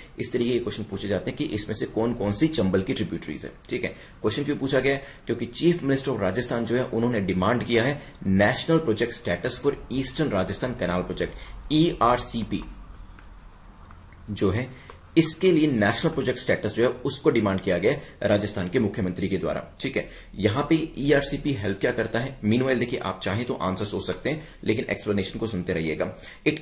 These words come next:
aims to harvest surplus water available during rainy season in rivers in the southern Rajasthan, जैसे कि चंबल है और इसकी tributaries है। तो यहाँ पर क्या है, basically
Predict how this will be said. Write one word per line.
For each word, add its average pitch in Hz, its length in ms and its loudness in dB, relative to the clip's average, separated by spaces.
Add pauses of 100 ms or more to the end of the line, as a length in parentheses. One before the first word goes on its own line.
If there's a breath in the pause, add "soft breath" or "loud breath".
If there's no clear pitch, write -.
aims 175 300 6
to 165 160 4
harvest 101 560 0
surplus - 460 -2
water 92 340 -2
available 92 480 0
during 98 260 0
rainy 101 300 2
season 135 360 2 (300 loud breath)
in 113 180 2
rivers 117 420 2
in 95 160 -2
the 113 120 -2
southern 95 340 0
Rajasthan, 92 400 -4
जैसे 98 220 -2
कि 95 120 -6
चंबल 98 420 2
है 110 240 2 (240 loud breath)
और 104 120 4
इसकी 107 200 -2
tributaries 95 480 -2
है। 85 60 -10
तो 95 80 -2
यहाँ 87 320 -2
पर 147 120 2
क्या 120 160 -2
है, 117 120 -2
basically 113 340 0